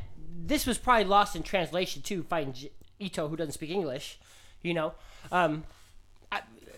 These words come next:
'cause when you're setting up the fight, I would, if I knew that going in as a promoter or fight manager, we're not fighting on that day. And, and, and I would use the angle as, out of respect for him, he needs to mourn the loss of his daughter.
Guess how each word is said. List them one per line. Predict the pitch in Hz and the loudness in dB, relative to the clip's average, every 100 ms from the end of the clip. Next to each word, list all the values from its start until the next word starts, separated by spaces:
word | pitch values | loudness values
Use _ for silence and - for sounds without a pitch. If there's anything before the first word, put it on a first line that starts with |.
| 196 | -8
'cause | 226 214 | -4 2
when | 320 | 2
you're | 262 | 2
setting | - - 196 190 | 0 0 2 0
up | 185 | 0
the | 160 | -6
fight, | - 202 156 - - - - - - - - - - - - | -2 0 0 -4 -10 -10 -10 -10 -10 -12 -16 -18 -18 -20 2
I | 226 302 | 8 8
would, | 311 262 | 8 6
if | 226 214 | 4 4
I | 240 302 | 6 6
knew | 233 226 285 | 6 6 8
that | 233 202 202 | 8 8 6
going | 208 190 185 | 6 6 4
in | 233 185 160 | 4 4 0
as | 170 151 | -2 -4
a | |
promoter | - 175 175 196 175 | 0 2 2 2 0
or | |
fight | - 202 | 2 2
manager, | 202 202 220 226 - 214 | 2 2 0 -4 0 2
we're | 180 | 4
not | 143 - | 2 0
fighting | 160 135 | -4 -2
on | 131 | -6
that | 127 95 160 | -8 -10 -6
day. | 135 98 - - - | -6 -8 -14 -16 -6
And, | 196 233 | 2 4
and, | 240 240 | 6 6
and | 240 254 | 8 10
I | 247 | 10
would | 208 | 10
use | 233 196 | 8 6
the | 190 | 8
angle | 226 247 202 | 6 6 4
as, | 180 170 170 - - - - | 4 2 0 -4 -6 -4 10
out | 247 | 10
of | 208 196 | 10 4
respect | - - - - - | -2 2 4 4 2
for | 160 147 | -4 0
him, | 247 277 165 110 110 - - - | 8 8 8 2 -10 -14 -18 -20
he | - 240 | -4 0
needs | 233 156 | 2 2
to | 175 | 0
mourn | 175 208 196 | 6 8 8
the | 170 | 6
loss | 160 175 175 - | 6 6 6 2
of | 139 | -4
his | 139 120 | -4 -2
daughter. | 165 175 165 82 | 0 2 2 -4